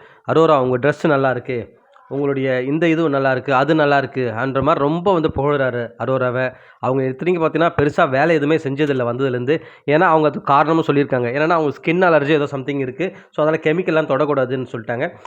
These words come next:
So, பெருசா அதால வந்து அவங்க வேலை செய்யறதில்ல. அவங்களுக்கு மட்டும் சிறப்பு சலுகை வழங்குறாங்களா என்னன்னு தெரியல. So, அவங்க இது வரைக்கும் பெருசா வேலை செஞ்சு நானும் இல்ல, நிறைய பேர் பார்த்ததில்லன்னு சொல்றாங்க. So, அவங்க என்ன வேலை பார்த்தாங்கன்னு தெரியல,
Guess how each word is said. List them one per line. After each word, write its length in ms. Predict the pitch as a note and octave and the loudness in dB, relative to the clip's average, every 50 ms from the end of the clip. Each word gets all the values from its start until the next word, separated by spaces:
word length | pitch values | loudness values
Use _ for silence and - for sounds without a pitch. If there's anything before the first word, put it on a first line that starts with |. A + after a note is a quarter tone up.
| - | -18
So, 160 | _ - G3+ G3+ | _ -6 -4 0
பெருசா 380 | G3+ G3 G3+ G3 A3 G#3+ F#3 | 0 0 0 2 2 2 4
அதால 120 | F3 F3+ F#3+ | 4 4 4
வந்து 260 | F#3 E3+ E3 F3 G3+ | 2 2 2 2 2
அவங்க 160 | E3 D#3+ D#3 | 2 2 0
வேலை 240 | C3+ C#3+ D#3 E3+ D#3 | 0 2 0 0 2
செய்யறதில்ல. 380 | D#3 D3 C#3 C3+ C#3 B2+ A#2 - - - - | 0 -2 -2 -2 -4 -8 -8 -8 -12 -20 -6
அவங்களுக்கு 320 | - C3+ E3+ F#3 F#3 F#3 | 0 0 2 4 4 2
மட்டும் 200 | F3+ F3+ F3+ G3+ | 2 0 -2 -2
சிறப்பு 300 | - F#3+ F3+ G3+ G3 G3 | -2 0 0 0 0 -4
சலுகை 300 | F#3+ F#3 D#3+ D#3 D3+ D3+ | -2 -2 -2 0 0 -2
வழங்குறாங்களா 480 | C3+ C3+ C#3 C#3+ D3 C#3 C#3 C#3+ D3+ D3 C3+ | 0 0 0 0 0 -2 0 0 0 0 0
என்னன்னு 260 | C#3+ C#3+ C3+ B2+ C3 | 0 -2 0 -2 -4
தெரியல. 320 | B2 A#2+ A#2+ B2+ D#3 D#3+ - - - - _ | -4 -2 -2 -2 -2 -2 -4 -8 -20 -20 _
So, 380 | _ - C#3 C3+ C3 B2+ B2+ A#2+ | _ -4 -2 0 0 0 0 0
அவங்க 240 | A2 C3 C#3 C#3+ D3 | 0 0 2 2 2
இது 80 | D#3 | 2
வரைக்கும் 180 | D#3+ F3+ G3 G3 | 2 0 -2 -2
பெருசா 300 | D#3 D3+ D3 - F3+ D#3 | -2 -2 2 2 2 2
வேலை 200 | D3 D#3+ E3+ D#3+ | 4 0 0 0
செஞ்சு 220 | - D#3 D#3+ D#3+ C#3 | -2 -4 -4 -4 -4
நானும் 260 | B2 C#3+ D#3+ D#3+ D#3+ | -4 -4 -4 -4 -4
இல்ல, 280 | D3+ C#3+ D#3+ G#3 G3+ - - - _ | -4 -4 -6 -6 -8 -12 -20 -20 _
நிறைய 280 | - G2+ A#2+ C3 E3 E3+ | -12 -8 -2 -2 0 2
பேர் 300 | F3 F#3 F#3 F#3 D3 D3+ | 2 0 0 0 -4 -6
பார்த்ததில்லன்னு 360 | D3+ E3 D3+ D3+ D3 D3+ D3 | -4 -4 -4 -4 -4 -4 -4
சொல்றாங்க. 440 | C#3 C#3 B2 C#3 B2+ A#2+ B2+ D#3 E3+ - - - _ _ _ | -6 -6 -6 -6 -6 -4 -4 -4 -6 -6 -10 -20 _ _ _
So, 180 | _ - - B2+ | _ -8 -6 -4
அவங்க 140 | B2+ C3 B2+ | -4 -2 -4
என்ன 220 | B2 C#3+ G3 G#3 | -2 0 0 0
வேலை 200 | F3 E3+ E3+ F3 | 2 2 0 0
பார்த்தாங்கன்னு 440 | E3+ D#3+ D#3 D#3+ D#3 D#3 C#3+ D3 C#3+ | 0 -2 -4 -2 -4 -4 -4 -6 -6
தெரியல, 280 | C3+ C#3+ C#3+ D3 D3 | -4 -2 -2 -2 -4